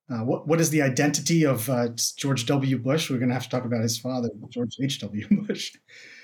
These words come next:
So those are, th-, those are some concepts that are closely connected to essence. It's also seems, it also seems to be linked to, um,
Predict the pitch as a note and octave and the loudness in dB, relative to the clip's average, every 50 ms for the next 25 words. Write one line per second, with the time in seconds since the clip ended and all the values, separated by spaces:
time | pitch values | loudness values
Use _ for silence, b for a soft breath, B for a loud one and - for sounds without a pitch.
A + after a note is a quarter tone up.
0 | B B B B B B B B _ _ _ _ _ _ - - A3+ A#3 C#4+ D#4+ | B B B B B B B B _ _ _ _ _ _ -2 2 4 6 6 6
1 | C#4+ - D#4+ - A#3 F#3 F#3 A3+ B3+ B3 G#3+ F3+ A3+ C4 B3 C#4+ C4 G#3 - B3 | 6 8 8 6 6 6 6 6 6 6 6 6 6 8 8 6 6 6 6 6
2 | B3 B3 - A#3 A#3 A3+ - A3+ G#3 - - G3+ G3+ G3+ G3+ - G#3 G3 G3 - | 6 6 6 4 6 6 6 4 4 4 4 4 4 2 2 2 2 2 4 2
3 | G3 - - F#3 F#3 F3+ - F3 - - F3 F3 E3+ E3 - - F3 E3 E3 E3 | 2 2 2 0 0 0 0 -2 0 4 4 4 6 4 4 4 6 6 4 4
4 | - - E3+ D#3 - - F#3 F3+ G3 G3+ - G#3+ G3 - - G3+ G3 F#3 E3 - | 4 2 2 2 2 4 4 4 4 4 4 4 4 4 6 6 6 6 4 2
5 | - - F#3 E3+ F#3+ G3 - G#3+ - - - G3 F3+ E3 - - - C#3+ E3 E3 | -2 0 2 4 4 4 4 2 2 4 4 2 2 2 0 -2 0 2 4 4
6 | D3+ D3 D#3+ E3+ E3 E3 - - - - - - D#3+ D#3 D3+ - - D3 C#3 C3+ | 4 6 4 4 4 2 0 -6 -6 -4 0 2 4 4 4 4 4 2 4 4
7 | C3 B2 A#2+ A#2 - | 4 2 0 -4 -12